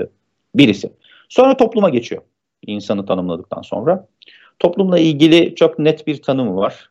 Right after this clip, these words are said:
Hemen okuyorum, e, aktarıyorum. İnsanların yaşamak üzere doğaya ve birbirine karşı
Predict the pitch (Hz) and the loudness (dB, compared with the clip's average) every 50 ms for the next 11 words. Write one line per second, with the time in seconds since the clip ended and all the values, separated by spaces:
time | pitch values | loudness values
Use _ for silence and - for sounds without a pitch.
0 | _ _ _ 113 110 107 107 - - 110 - - - 101 87 82 - - - - | _ _ _ -6 -6 -6 -6 -8 -12 -14 -8 -2 0 0 0 0 -6 -10 -12 -10
1 | - 90 90 92 - - - - - - - - - - - 98 95 90 85 92 | -8 -8 -6 -6 -6 -6 -6 -4 -4 -4 -4 -4 -4 -4 -2 0 0 0 0 0
2 | 117 135 - 117 123 120 123 - 135 131 135 135 143 151 185 196 196 - _ _ | -2 -2 2 4 4 4 4 4 4 4 6 4 4 4 4 0 -2 -6 _ _
3 | _ _ _ _ _ 110 113 - 135 143 156 165 - 127 110 98 98 101 135 143 | _ _ _ _ _ -2 0 0 0 0 0 -2 -4 -4 -2 0 0 0 0 0
4 | 120 117 110 113 123 143 151 151 147 135 123 117 104 98 113 113 110 120 131 131 | 2 4 6 6 6 6 6 4 2 0 0 -4 -4 -4 -4 -4 -2 -4 -4 -2
5 | - 90 85 85 - - - 185 | -2 -2 -2 -2 -8 -12 -12 -12